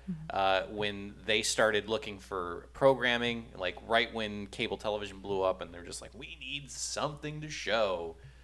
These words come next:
Speaker 2: And so you could buy the rights to these movies dirt cheap, and then you just screen them forever and ever, and then they do the wraparounds and stuff like that. So Mystery Science Theater three thousand, the best T V show set in space. Mark, I know you cannot disagree.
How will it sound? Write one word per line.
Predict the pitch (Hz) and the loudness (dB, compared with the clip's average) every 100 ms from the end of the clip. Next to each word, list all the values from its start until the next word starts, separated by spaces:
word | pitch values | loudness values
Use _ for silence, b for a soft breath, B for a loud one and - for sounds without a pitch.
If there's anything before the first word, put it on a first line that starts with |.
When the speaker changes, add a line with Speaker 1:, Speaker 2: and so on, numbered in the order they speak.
| b b | b b
Speaker 2:
And | |
so | - 110 104 | 4 6 6
you | 104 107 | 4 0
could | 107 | 0
buy | 101 104 104 | 4 6 6
the | 104 | 4
rights | 101 101 101 - | 4 4 2 -6
to | 104 | -8
these | 92 90 90 | -8 -8 -6
movies | 123 135 110 101 | -2 0 0 -4
dirt | 95 101 - | -2 -2 -2
cheap, | - 143 117 101 - | -2 0 0 -2 -8
and | 90 87 | -10 -4
then | 90 87 87 87 - - | -2 -2 -6 -14 -18 -16
you | 87 | -14
just | 85 - | -10 -8
screen | - - 92 | -8 -6 -8
them | 87 82 85 - - | -8 -10 -14 -20 -18
forever | - 87 87 85 | -8 -2 -2 -2
and | 85 | -6
ever, | 90 87 85 82 | -6 -4 -6 -8
and | 82 | -10
then | 82 | -12
they | 82 82 | -12 -14
do | - 82 | -14 -14
the | 82 | -6
wraparounds | 87 85 85 80 | -4 -4 -6 -14
and | 90 | -16
stuff | - - | -16 -16
like | 101 | -14
that. | - - | -12 2
So | 131 113 B B B B - | 2 2 B B B B -16
Mystery | 107 170 247 277 240 | 2 6 6 6 4
Science | 214 175 165 - | 8 8 8 2
Theater | 156 139 | 2 2
three | 139 131 | 2 2
thousand, | - 110 110 107 104 | 8 8 8 2 -4
the | 98 | 4
best | - 170 - - | 10 10 10 0
T | 147 | -6
V | 131 | -4
show | 120 117 107 | 0 2 2
set | - 101 | 4 2
in | 98 | 2
space. | 95 92 90 - | -2 2 2 6
Mark, | 120 120 - | 6 6 4
I | 107 | -2
know | 113 139 165 | 6 10 12
you | 156 143 | 10 2
cannot | - 117 104 | 2 4 4
disagree. | 101 - 101 80 76 | 4 0 -2 -4 -8